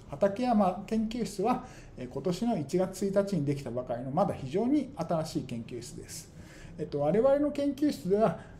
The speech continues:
理論生物物理学やシステム生物学と呼ばれる分野を主に研究しています。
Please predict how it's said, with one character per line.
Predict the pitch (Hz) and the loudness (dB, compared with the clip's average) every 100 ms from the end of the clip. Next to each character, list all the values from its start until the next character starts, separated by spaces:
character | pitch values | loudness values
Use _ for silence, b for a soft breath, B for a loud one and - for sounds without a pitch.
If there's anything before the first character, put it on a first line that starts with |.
| 143 | 0
理 | 160 | 2
論 | 214 220 | 2 2
生 | 247 | -2
物 | 233 233 233 | -4 -2 -2
物 | 226 220 | -2 -2
理 | 233 | 0
学 | 214 135 | 0 2
や | 165 240 | 0 0
シ | - - | 0 -2
ス | 151 | -2
テ | 180 | 0
ム | 180 | 2
生 | 185 175 | 4 4
物 | 175 175 | 4 2
学 | 147 - | -2 -2
と | 131 | -6
呼 | 127 | -2
ば | 135 | -2
れ | |
る | 170 247 | -2 0
分 | 202 147 | 2 2
野 | 123 | 0
を | 117 | -4
主 | 113 | -6
に | 104 | -8
研 | 110 104 | -8 -10
究 | 107 | -10
し | - | -10
て | 113 | -10
い | |
ま | 98 - | -12 -12
す。 | - - | -12 -14